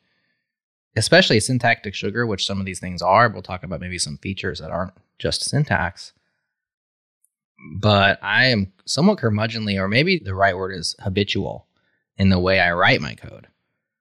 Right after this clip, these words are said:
And so I'm not going to just change for change's sake. I'm going to change when I'm compelled to by some sort of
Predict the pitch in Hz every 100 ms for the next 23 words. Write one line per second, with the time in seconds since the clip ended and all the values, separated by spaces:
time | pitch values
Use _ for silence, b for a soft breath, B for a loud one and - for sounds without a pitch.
0 | _ _ - 104 95 92 101 95 98 107
1 | 110 104 98 92 - 90 101 92 - 95
2 | 87 82 - - 69 65 - - - 131
3 | 55 - - _ _ _ _ _ - 92
4 | 90 87 - - 95 85 78 78 76 -
5 | 82 - 107 101 - 85 80 78 95 85
6 | 92 78 65